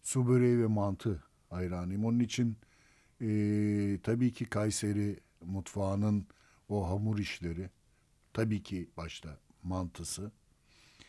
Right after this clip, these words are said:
E, ot severim, e, Ege'yi severim. E, otu sadece haşlayıp üstüne zeytinyağlı, sarımsaklı, limonlu bir sos döküp yemek benim en keyif aldığım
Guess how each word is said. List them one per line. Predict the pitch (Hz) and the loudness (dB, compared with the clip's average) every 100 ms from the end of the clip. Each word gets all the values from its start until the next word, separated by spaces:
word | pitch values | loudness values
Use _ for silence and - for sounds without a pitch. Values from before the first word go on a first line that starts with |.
| - - _ | -20 -20 _
E, | 127 120 | 4 6
ot | 131 160 180 | 8 8 6
severim, | - 147 135 117 151 151 - - | 6 8 8 6 2 -4 -14 -4
e, | 113 107 107 104 120 | 0 2 2 2 2
Ege'yi | 120 127 117 | 4 6 4
severim. | - 95 90 90 104 110 _ _ _ _ _ _ _ _ - | 2 -2 -2 -4 -6 -12 _ _ _ _ _ _ _ _ -6
E, | 107 104 101 101 98 98 98 98 - _ _ | -2 0 0 0 -2 -2 -4 -6 -8 _ _
otu | 120 113 - 131 131 - - _ - - | -6 -6 -2 0 2 0 -6 _ -20 -12
sadece | - 120 117 113 107 | 0 2 2 0 -2
haşlayıp | 87 95 - 110 107 127 _ - | -4 -4 -4 -2 -2 -2 _ -14
üstüne | - - 107 104 98 | -12 -6 -4 -2 -4
zeytinyağlı, | 101 98 95 104 98 95 | -4 -4 -4 -4 -2 -4
sarımsaklı, | 90 95 92 90 95 90 104 101 87 - _ _ _ 92 | -6 -6 -6 -6 -8 -8 -6 -4 -6 -12 _ _ _ -4
limonlu | 95 98 95 98 98 92 | -2 0 0 0 -2 -2
bir | 95 85 - | -4 -6 -14
sos | - 117 107 - | -6 -4 -4 -6
döküp | 90 85 95 | -10 -10 -8
yemek | 90 110 110 | -6 -6 -6
benim | 101 107 113 | -6 -4 -4
en | 135 127 117 - _ - - - | 0 0 -2 -6 _ -20 -20 -8
keyif | 107 107 104 | -2 -2 -2
aldığım | 95 92 90 | -4 -4 -6